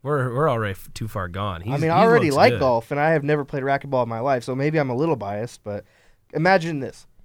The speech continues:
Speaker 2: You retire, you move down to California.
Speaker 1: Arizona.
Speaker 2: Oh, Arizona.
Speaker 1: Sun's
Speaker 2: Yeah.
Speaker 1: out.
Speaker 2: Sun's
Speaker 1: It's
Speaker 2: out.
Speaker 1: beautiful.
Speaker 2: You're going to the, you know, you got plans all day, and then,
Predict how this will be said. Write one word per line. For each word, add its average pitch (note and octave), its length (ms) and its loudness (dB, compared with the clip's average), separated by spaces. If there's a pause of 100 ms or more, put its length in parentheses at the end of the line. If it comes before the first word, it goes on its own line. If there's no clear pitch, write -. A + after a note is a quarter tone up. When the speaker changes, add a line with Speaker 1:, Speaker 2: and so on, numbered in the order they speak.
(500)
Speaker 2:
You B2+ 120 -6
retire, D#3 680 0 (320)
you B2 100 -10
move D3 300 0
down D3 300 2
to B2 460 -2 (200)
California. C#3 920 -2 (340)
Speaker 1:
Arizona. G#2 720 -4
Speaker 2:
Oh, D3 140 0
Arizona. D3+ 880 -2
Speaker 1:
Sun's E3 540 2
Speaker 2:
Yeah. C#3+ 220 4
Speaker 1:
out. D3 220 -2
Speaker 2:
Sun's F#3+ 360 2
Speaker 1:
It's - 60 2
Speaker 2:
out. E3+ 220 8
Speaker 1:
beautiful. D3 540 2
Speaker 2:
You're D3 140 -6
going F3+ 240 2
to F3 40 -4
the, D#3 160 -2
you D#3 140 -4
know, D#3 80 0
you D#3+ 100 -2
got E3+ 160 -2
plans F3+ 540 -4
all F3 240 2
day, E3+ 420 0
and C#3+ 140 -6
then, C#3+ 340 -4